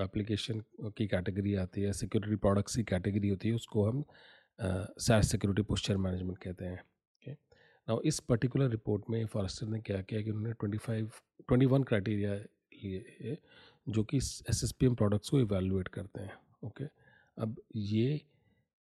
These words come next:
इवैल्यूएशन जब होता है तो इसके अंदर जो भी वेंडर्स पार्टिसिपेट करना चाहते हैं वो पार्टिसिपेट करते हैं और उन, इन ट्वेंटी वन क्राइटेरियाज के बेस पे फॉरेस्टर वेव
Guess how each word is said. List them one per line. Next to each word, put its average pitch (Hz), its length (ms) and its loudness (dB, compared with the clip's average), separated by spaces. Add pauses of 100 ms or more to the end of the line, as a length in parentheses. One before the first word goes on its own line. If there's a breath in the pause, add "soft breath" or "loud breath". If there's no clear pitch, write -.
(220)
इवैल्यूएशन 117 480 0
जब 113 180 -2 (560)
होता 104 220 -2
है 120 80 -2
तो 117 120 -4
इसके 110 220 -6
अंदर 107 220 -2
जो 107 260 0
भी 131 140 4
वेंडर्स 104 380 2
पार्टिसिपेट 98 560 -2
करना 98 260 -2
चाहते 95 320 -4
हैं 117 40 0
वो 110 160 0
पार्टिसिपेट 98 520 -4
करते 92 300 -4
हैं 127 80 0
और 139 160 2
उन, 120 260 -2 (520)
इन 117 100 6
ट्वेंटी - 520 4
वन 127 140 8
क्राइटेरियाज 107 520 4
के 113 120 0
बेस 101 240 -2
पे 165 240 0 (640 loud breath)
फॉरेस्टर 110 380 2 (200)
वेव 110 300 0